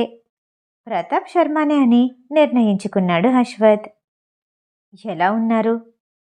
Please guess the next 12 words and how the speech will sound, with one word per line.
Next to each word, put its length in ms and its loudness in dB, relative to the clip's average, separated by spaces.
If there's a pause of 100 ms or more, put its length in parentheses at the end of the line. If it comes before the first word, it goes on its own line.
(100)
అని 260 -8
అడిగాడు 420 0
అశ్వథ్. 560 -2 (480)
అటువైపు 400 -6
నుండి 560 -2
అతని 260 0
గొంతులోని 520 0
పటుత్వం, 680 0 (220)
పట్టుదల 500 -4
తెలియగానే 800 0 (540)
ప్రతాప్ 420 -6
శర్మకి 680 -2